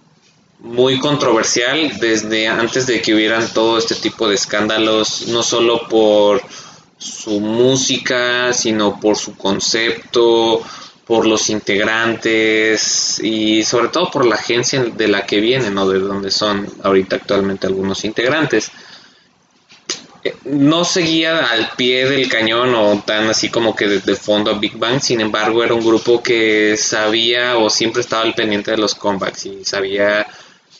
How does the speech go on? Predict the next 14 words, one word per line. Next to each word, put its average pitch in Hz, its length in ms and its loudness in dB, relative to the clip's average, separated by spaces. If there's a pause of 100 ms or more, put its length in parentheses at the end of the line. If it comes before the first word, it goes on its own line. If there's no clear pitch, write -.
qué 120 140 0
canciones, 127 600 0
y 123 40 4
la 110 100 2
verdad 110 300 2
siempre 120 240 0
te 120 100 -4
entregaban 107 520 0
canciones 107 440 -2
con 98 260 0
muy 117 220 6
buen 110 240 2
contenido 95 520 -4
musical. - 420 -10